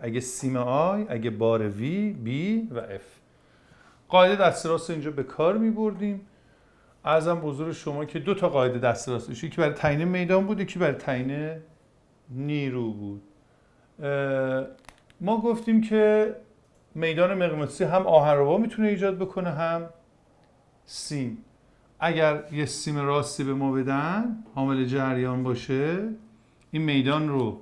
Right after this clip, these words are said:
می‌تونیم اطرافش مشخص کنیم، مثلاً برای این می‌شه درون سو این طرف، این طرف می‌شه برون سو.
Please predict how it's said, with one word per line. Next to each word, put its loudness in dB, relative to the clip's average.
می‌تونیم 0
اطرافش -4
مشخص -2
کنیم، 0
مثلاً -2
برای 2
این 2
می‌شه -4
درون -4
سو -8
این -2
طرف، -6
این -2
طرف 2
می‌شه -2
برون -4
سو. -12